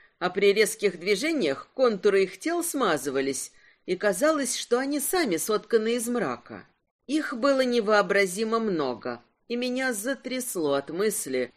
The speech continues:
что все примчатся сюда. «Их затянет», будто почувствовав моё состояние, бесстрастно успокоил Джейн. «Едва ли они успеют тебя разглядеть».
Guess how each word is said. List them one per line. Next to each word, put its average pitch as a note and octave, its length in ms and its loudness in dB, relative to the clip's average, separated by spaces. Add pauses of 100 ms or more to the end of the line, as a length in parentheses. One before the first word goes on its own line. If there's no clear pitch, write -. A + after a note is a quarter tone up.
(120)
что - 360 2
все - 340 2
примчатся F3 800 0
сюда. D3+ 580 -6 (680)
«Их F3 300 4
затянет», D#3+ 840 4 (200)
будто C#4+ 480 2
почувствовав F3+ 920 2
моё E3+ 280 2
состояние, C4 800 0 (280)
бесстрастно B3 880 2
успокоил F#3+ 680 4
Джейн. A#2+ 520 -4 (520)
«Едва A3 520 10
ли E3 80 8
они E3+ 240 6
успеют F3 580 2
тебя D3+ 300 4
разглядеть». C#3 800 -4